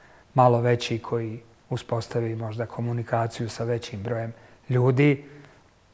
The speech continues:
kad neko ocijeni da to nije dobro došlo. Uglavnom, činjenica je da, evo, od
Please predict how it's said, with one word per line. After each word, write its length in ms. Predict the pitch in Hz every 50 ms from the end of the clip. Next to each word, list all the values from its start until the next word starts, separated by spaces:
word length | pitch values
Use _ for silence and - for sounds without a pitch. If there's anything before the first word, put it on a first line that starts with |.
| _ _ _ _ _ _ _ _ _ _ _ _
kad 180 | - - 127 120
neko 300 | 123 135 120 - - 117
ocijeni 420 | 117 113 - - 123 120 117 113
da 120 | 110 113 110
to 380 | - - 120 107 95 82 - - - - _ _ _ _ _ _ _ _ _ _ _ _ _ _ _ _ _ _ -
nije 240 | 131 131 127 127 123
dobro 300 | 110 117 110 117 117 117
došlo. 460 | 104 110 117 117 - - 131 127 123 123 - - - - _ _ _ _ _ _ _ _ _ _ _ _ _ _ - - _ - - _ - - - -
Uglavnom, 600 | 123 123 123 131 131 135 143 156 151 135 135 151 - - - - - _ _ _ _ _ - - - _ _ - _ _ _
činjenica 600 | - - 139 127 123 123 120 120 117 - - 131
je 140 | 120 120 117
da, 360 | 117 127 117 117 117 113 123 190 - - - -
evo, 260 | 131 110 85 82 - - _ -
od 220 | - - 104 -